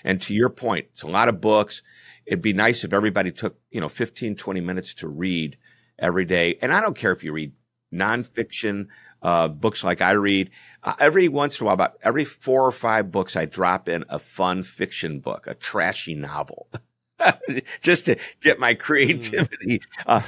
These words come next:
Speaker 1: but I also read a lot of magazine articles. Every day I receive Google alerts on articles related to customer service, experience,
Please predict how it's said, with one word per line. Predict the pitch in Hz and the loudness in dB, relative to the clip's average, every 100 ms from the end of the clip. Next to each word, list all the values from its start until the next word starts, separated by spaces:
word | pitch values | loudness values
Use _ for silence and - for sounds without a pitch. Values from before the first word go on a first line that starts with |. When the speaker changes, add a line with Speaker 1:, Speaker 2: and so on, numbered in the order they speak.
| - | -2
Speaker 1:
but | 156 147 | 4 6
I | |
also | 147 175 170 127 | 6 4 2 4
read | 113 | 4
a | 95 | 2
lot | 90 107 | 2 2
of | 117 | 4
magazine | 107 104 92 113 | 2 2 -2 0
articles. | 98 82 76 65 - | 2 0 0 -8 -4
Every | 101 107 113 | 0 0 2
day | 104 101 | 2 2
I | |
receive | 95 82 - 92 90 - - - - | 0 -4 -4 -2 -2 -4 -20 -20 -12
Google | 80 120 120 117 - | 0 2 4 0 -2
alerts | 85 82 78 - - | -4 -2 -2 -6 -6
on | 85 85 82 80 85 | -2 0 -2 -2 0
articles | 95 95 90 85 | 0 0 -4 -4
related | 82 82 87 80 | -2 0 -2 -2
to | 78 | -6
customer | - 73 - 76 | -8 -8 -10 -10
service, | - 101 104 98 - | -4 -2 0 0 -4
experience, | - - - - 104 101 95 90 87 | -12 -10 -10 -2 0 2 2 -2 -4